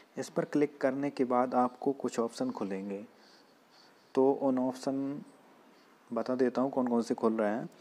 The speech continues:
जैसा कि आप देख रहे हैं यहाँ पर ये option खुले, मेमोरी बूस्ट कर सकते हैं, क्लीन कर सकते हैं, अनइंस्टॉल ऐप कर सकते हैं, अनइंस्टॉल करके भी आप speed बढ़ा सकते हैं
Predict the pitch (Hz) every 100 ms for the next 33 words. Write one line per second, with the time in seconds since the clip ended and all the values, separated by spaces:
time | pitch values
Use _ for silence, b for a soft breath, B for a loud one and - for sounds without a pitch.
0 | B B B B _ _ 107 107 113 127
1 | 131 135 127 120 113 120 127 135 135 120
2 | 117 117 117 117 113 113 110 - 127 120
3 | 113 123 180 B B B B B B 107
4 | 110 120 127 120 131 131 - 135 - 120
5 | - - 131 120 117 120 117 113 117 117
6 | 117 117 110 117 110 113 113 113 - 117
7 | 120 120 120 123 117 - 123 - 113 123
8 | 123 123 117 120 - 127 127 123 120 -
9 | - 131 135